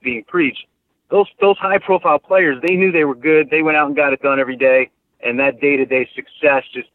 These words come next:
added more and more on top of their confidence pile. Uh, it was the players that were always searching and trying to find the next best thing. They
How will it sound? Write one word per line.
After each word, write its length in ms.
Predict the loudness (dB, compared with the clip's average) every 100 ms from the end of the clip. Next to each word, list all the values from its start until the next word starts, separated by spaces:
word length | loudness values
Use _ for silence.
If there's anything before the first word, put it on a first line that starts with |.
| -4
added 400 | 0 2 0 -4
more 540 | -6 -4 0 2 2
and 120 | 0
more 520 | -4 -2 2 2 2 -2 _ _
on 180 | -6 -4
top 260 | -4 -6 -4
of 60 |
their 100 | -6
confidence 520 | -4 0 0 -2 -10 -12
pile. 340 | -6 -2 -2 -4 _ _ _ _ _
Uh, 240 | -6 -4 -2
it 60 | -2
was 140 | -4 -4
the 100 | -10
players 500 | -2 2 4 2 2
that 100 | 0
were 120 | 0
always 340 | 0 -2 -2 -8 -4
searching 420 | -2 0 -2 -2
and 100 | -4 -8
trying 140 | -6 -6
to 40 |
find 220 | -2 -2
the 60 | -2
next 260 | -2 -4 -2
best 160 | -4 -2
thing. 220 | -2 -2
They 120 | -2